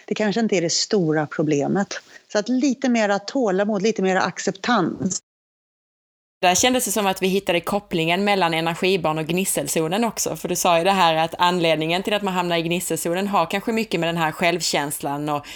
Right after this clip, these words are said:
Speaker 2: rädslorna att göra. Och går man ut skolan med en, en dålig självkänsla så är det ju där man hamnar. Eller har du funderat på den kopplingen själv?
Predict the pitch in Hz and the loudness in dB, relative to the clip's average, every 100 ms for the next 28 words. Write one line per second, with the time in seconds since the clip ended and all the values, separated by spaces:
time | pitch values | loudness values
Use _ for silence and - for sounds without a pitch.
0 | - 160 170 170 - 156 143 147 151 156 | -6 0 2 2 -2 -6 -4 -6 -2 2
1 | 165 165 135 147 160 170 170 170 170 - | 2 2 -2 -2 0 0 2 0 -2 0
2 | 190 190 175 196 214 208 202 196 190 180 | 0 2 2 2 0 0 0 0 0 0
3 | 190 180 - 165 143 190 185 185 170 175 | -2 -2 0 -2 -2 -4 -2 -2 0 2
4 | 165 160 160 180 254 190 143 170 175 170 | 2 0 -2 0 0 0 -2 0 0 -2
5 | 165 _ _ _ _ _ - 180 175 196 | -6 _ _ _ _ _ -2 0 2 2
6 | 190 165 170 269 190 202 196 180 180 190 | 4 4 2 0 0 0 -2 -2 -2 0
7 | - 170 180 | 0 0 -4